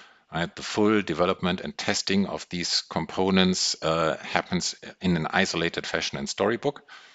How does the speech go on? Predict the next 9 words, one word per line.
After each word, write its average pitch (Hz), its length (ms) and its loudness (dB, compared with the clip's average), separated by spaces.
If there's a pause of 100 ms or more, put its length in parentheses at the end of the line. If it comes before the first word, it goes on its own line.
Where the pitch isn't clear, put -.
(500)
and 87 100 0
that 87 100 6
really 98 360 4
simplifies 85 580 0
for - 180 -6
us 78 220 -2 (160)
the - 80 -16
development 107 500 2
process 117 580 0